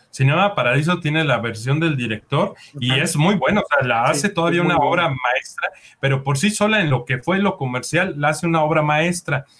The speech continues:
Speaker 1: Entonces,
Speaker 2: Ajá.
Speaker 1: eh, como tú dices, Brian, no deberíamos que, sa-, ¿sabes cuál es el peligro? Que en algún momento las, em, empresas cinematográficas digan, "Sí, sácala".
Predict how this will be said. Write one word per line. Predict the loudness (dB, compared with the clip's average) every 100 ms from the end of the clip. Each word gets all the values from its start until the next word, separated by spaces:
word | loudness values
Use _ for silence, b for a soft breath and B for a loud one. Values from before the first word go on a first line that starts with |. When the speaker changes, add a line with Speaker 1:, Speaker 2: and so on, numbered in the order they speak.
| b
Speaker 1:
Entonces, | -2 0 0 -4
Speaker 2:
Ajá. | B _
Speaker 1:
eh, | -4 -2 -4
como | -8 -10 -2
tú | 2
dices, | 2 2 0
Brian, | 0 0 0
no | 0
deberíamos | 0 0 0 2 0 0
que, | -4 -4 _
sa-, | -12 -8
¿sabes | -2 -2 0
cuál | -2
es | 0
el | -2
peligro? | 0 2 2 2
Que | 2
en | 2
algún | 2 4
momento | 4 4 2 2 -2 -2 B B _
las, | -2 2 2 0 -4 -6
em, | -4 -4 -4 -4 -6 -10 -6
empresas | -6 -2 -2 0
cinematográficas | 0 2 2 2 0 0 -2 -2 -2
digan, | 0 0 0
"Sí, | -2 0
sácala". | 0 -2 -4 -4